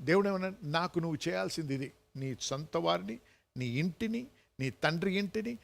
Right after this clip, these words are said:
నీ కుటుంబ-, నీ యొక్క ప్రాంతాన్ని, నీ దేశాన్ని అన్నీ వదిలి నా వెంట రా" అన్నాడు.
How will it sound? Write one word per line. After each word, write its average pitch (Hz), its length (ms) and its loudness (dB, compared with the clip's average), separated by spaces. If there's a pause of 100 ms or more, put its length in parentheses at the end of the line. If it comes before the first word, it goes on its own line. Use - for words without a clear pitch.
(200)
నీ 139 120 2
కుటుంబ-, 196 540 0
నీ 160 120 2
యొక్క 143 280 4
ప్రాంతాన్ని, 196 800 2
నీ 139 180 0
దేశాన్ని 190 540 2
అన్నీ 302 220 8
వదిలి 220 280 10
నా 175 120 10
వెంట 160 220 4
రా" 156 140 6
అన్నాడు. 113 320 -6